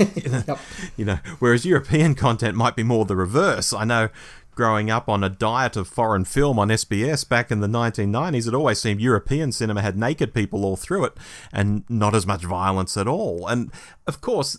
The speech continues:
Speaker 1: these are generalizations. With the move to cable and streaming, we now have shows from both sides of the Atlantic, you know, totally flip the board on this stuff, and you, you do get American shows with lots of T N A and stuff.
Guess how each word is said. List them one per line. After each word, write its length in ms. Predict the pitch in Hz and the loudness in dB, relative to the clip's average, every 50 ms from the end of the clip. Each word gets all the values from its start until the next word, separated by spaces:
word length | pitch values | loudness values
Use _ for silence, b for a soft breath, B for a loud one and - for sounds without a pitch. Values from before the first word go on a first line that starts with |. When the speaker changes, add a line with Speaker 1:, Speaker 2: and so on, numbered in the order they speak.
| - | -10
Speaker 1:
these 260 | 143 139 156 143 127 117 | -4 0 0 2 2 0
are 40 | |
generalizations. 1120 | 107 - 113 104 101 98 92 92 90 90 92 117 123 160 202 196 - - 104 85 87 85 - | -2 -2 -2 -2 0 0 0 0 0 0 2 0 0 2 0 -2 -2 -4 -4 -4 -4 -4 -6
With 140 | - 98 - | -8 -6 -4
the 80 | - 104 | -2 0
move 280 | 107 113 110 107 - - | 2 4 2 2 0 0
to 100 | - 92 | -4 -4
cable 680 | - - - 110 107 110 113 117 110 101 107 104 98 | -4 -4 -2 0 2 4 4 2 2 2 2 2 2
and 120 | 90 87 - | 0 -2 -2
streaming, 640 | - - - 107 101 104 104 104 104 101 98 95 | -6 -6 -2 0 0 0 0 0 0 0 0 0
we 100 | 95 95 | 0 0
now 240 | 98 101 98 95 90 | 0 2 2 2 2
have 200 | 92 98 87 87 | 2 0 -2 -4
shows 360 | - - 98 92 92 90 85 | -4 -2 0 2 2 0 0
from 180 | - 98 90 87 | -2 -4 -4 0
both 260 | 90 110 123 123 - | 2 2 2 2 0
sides 400 | - - 107 90 90 92 85 - | 0 0 0 0 0 -2 -2 -4
of 100 | 95 - | -8 -6
the 120 | 95 92 | -4 -6
Atlantic, 460 | 90 82 95 90 87 90 85 90 71 | -6 -4 -4 -4 -4 -4 -6 -8 -10
you 60 | - 90 | -8 -8
know, 120 | 85 87 | -6 -6
totally 540 | 90 - - 117 101 101 101 87 90 90 - B B B B B B B | -8 -4 -2 -2 -2 -2 -4 -6 -10 -12 -14 B B B B B B B
flip 340 | - - - 120 113 - | -16 -8 -6 -6 -6 -6
the 80 | - 95 | -8 -8
board 300 | 82 101 104 110 113 107 | -4 -4 -2 -2 -2 -2
on 160 | 95 85 87 87 | -2 -4 -4 -6
this 120 | 87 87 | -6 -6
stuff, 420 | - - - - 73 - - - - | -8 -8 -8 -8 -10 -10 -12 -16 -16
and 200 | 90 85 71 69 | -18 -18 -18 -16
you, 320 | 73 82 95 98 92 92 90 | -14 -12 -12 -10 -10 -10 -10
you 120 | 82 98 98 | -10 -12 -10
do 220 | 92 101 107 104 | -6 -6 -6 -6
get 240 | 98 101 90 82 - - | -4 -6 -6 -8 -8 -8
American 420 | - 98 90 78 76 78 - - 85 | -6 -6 -4 -4 -6 -8 -10 -10 -10
shows 320 | - - 80 80 78 76 | -8 -8 -8 -8 -8 -8
with 160 | 90 82 76 | -12 -12 -12
lots 240 | - - - - - | -12 -14 -14 -12 -12
of 240 | 82 80 80 - _ _ | -12 -14 -14 -18 _ _
T 240 | - - - 98 85 | -12 -6 -4 -4 -2
N 100 | 82 78 | -2 -2
A 280 | 80 80 82 82 85 87 | -2 -4 -4 -4 -4 -4
and 180 | 87 92 90 | -4 -4 -4
stuff. 400 | - - - 85 78 90 - - | -6 -8 -8 -6 -8 -8 -10 -12